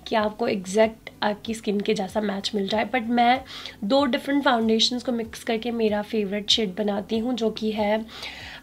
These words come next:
अ, सेवन सैंड and ज़ीरो फ़ाइव नेचुरल बेज। ये जो फाउंडेशन है, ये क्लेम करता है कि ये मीडियम टू फुल कवरेज है, जो सारा दिन रहेगा। And इसकी जो फिनिश है, वो नेचुरल मैट किस्म की है, बहुत ज़्यादा मैट नहीं है।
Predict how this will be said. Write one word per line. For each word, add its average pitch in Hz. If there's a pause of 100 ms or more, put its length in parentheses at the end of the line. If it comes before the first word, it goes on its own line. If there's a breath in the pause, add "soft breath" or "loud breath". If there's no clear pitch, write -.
अ, 220
सेवन 233
सैंड 233
and 226
ज़ीरो 214
फ़ाइव 214
नेचुरल 208
बेज। 196
ये 277
जो 311
फाउंडेशन 285
है, 262
ये 262
क्लेम 254
करता 240
है 240
कि 247
ये 247
मीडियम 233
टू 254
फुल 240
कवरेज 202
है, 240
जो -
सारा 220
दिन 214
रहेगा। 214
And 226
इसकी 226
जो 214
फिनिश 220
है, 226
वो 220
नेचुरल 220
मैट 208
किस्म 214
की 220
है, 226 (180)
बहुत 220
ज़्यादा 208
मैट 208
नहीं 220
है। 220